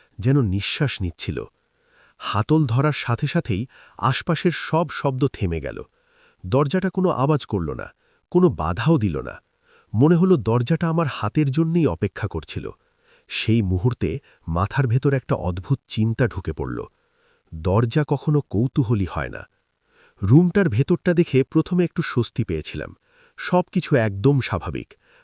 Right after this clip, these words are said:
পরিষ্কার বিছানা, পর্দা টানা, একটা ল্যাম্প জ্বলছে। কিন্তু ওই স্বাভাবিকতাটাই আস্তে আস্তে ভয় ধরিয়ে দিল। ল্যাম্পটা খুব আস্তে একটা শব্দ করছিল,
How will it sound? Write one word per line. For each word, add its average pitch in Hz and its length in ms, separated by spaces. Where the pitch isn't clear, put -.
পরিষ্কার 110 500
বিছানা, 113 520
পর্দা 95 340
টানা, 107 360
একটা 165 240
ল্যাম্প 123 340
জ্বলছে। 85 460
কিন্তু 151 260
ওই 170 100
স্বাভাবিকতাটাই 135 1040
আস্তে - 340
আস্তে 127 240
ভয় 104 300
ধরিয়ে 76 320
দিল। 62 220
ল্যাম্পটা 139 420
খুব 156 200
আস্তে 113 420
একটা 135 240
শব্দ 98 340
করছিল, 73 420